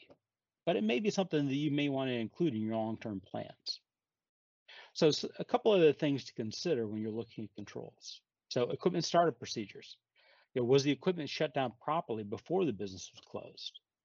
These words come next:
What checks need to be made before restarting equipment or processes? For that matter, what calibration is needed to ensure the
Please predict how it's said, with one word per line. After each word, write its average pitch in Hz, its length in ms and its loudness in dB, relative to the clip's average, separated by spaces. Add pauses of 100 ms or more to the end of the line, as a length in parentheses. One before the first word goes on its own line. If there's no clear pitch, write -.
(500)
What 143 160 -2
checks - 460 -4
need 135 180 2
to 120 80 -8
be 131 100 2
made 127 320 2
before 123 280 0
restarting 135 520 0
equipment 110 440 -4
or 107 120 -4
processes? - 840 -10 (840)
For 143 60 2
that 180 160 6
matter, 120 380 2 (420)
what 151 160 0
calibration 151 680 2
is 113 120 -2
needed 120 360 -2
to 131 60 6
ensure 131 300 2
the 120 180 -2